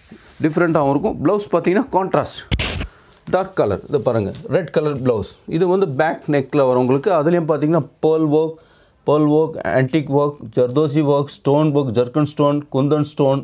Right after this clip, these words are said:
இது பாருங்க, இது ஃபுல்லாவே ஜர்தோசி ஒர்க் பண்ணியிருக்காங்க, கர்தானா ஒர்க் கூட பண்ணியிருக்காங்க. இது பேக் and the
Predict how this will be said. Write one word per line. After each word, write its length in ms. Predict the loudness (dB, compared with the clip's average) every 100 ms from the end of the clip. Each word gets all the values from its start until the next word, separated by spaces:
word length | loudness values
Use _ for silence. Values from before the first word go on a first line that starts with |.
| -4
இது 100 | -4 0
பாருங்க, 200 | 0 0 -2
இது 100 | 0
ஃபுல்லாவே 260 | 0 2 0
ஜர்தோசி 420 | 0 2 0 0
ஒர்க் 140 | 0 -2
பண்ணியிருக்காங்க, 340 | -2 0 0 0
கர்தானா 340 | 0 0 2 0
ஒர்க் 160 | 0
கூட 100 | -4 -4
பண்ணியிருக்காங்க. 400 | -8 -4 -4 -4 -8 _ -2
இது 100 | -2 0 0
பேக் 240 | 0 -2 -2
and 140 |
the 40 | 0